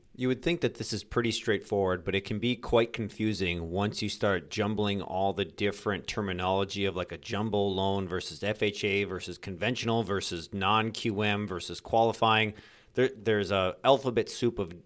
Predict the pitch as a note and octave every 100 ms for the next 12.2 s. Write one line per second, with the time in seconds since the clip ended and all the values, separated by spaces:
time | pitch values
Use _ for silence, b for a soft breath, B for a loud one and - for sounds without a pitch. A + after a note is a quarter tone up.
0 | - A#2 A2+ A#2 G#2+ F#2 F2 - F#2+ -
1 | G2+ A2 G#2+ G2 - G2 F#2+ - F2+ G#2
2 | F#2+ F#2 F2+ D#2+ - F#2 D#2 D#2 - b
3 | b A2 A2 - - C3 C3+ D3+ A2 A#2
4 | A#2 A#2+ G#2 F#2+ - - - A2 B2+ C3
5 | C3 C3+ - G#2+ G#2+ A2 G#2 F2+ G2+ G2+
6 | G2+ F#2 F#2 F#2+ G2 F#2+ F2 - - E2+
7 | - - - - - _ _ - A2 A#2
8 | A2 A2+ A2 G#2 G#2 - G2+ G2 F#2 -
9 | F#2+ F2 G#2 A#2 - B2+ A#2 A#2 G#2+ F2
10 | - A2 C3 C#3 C#3 D3 E3+ F#3+ - -
11 | - - _ _ F#2+ F#2 F2+ - B2+ A#2+
12 | B2+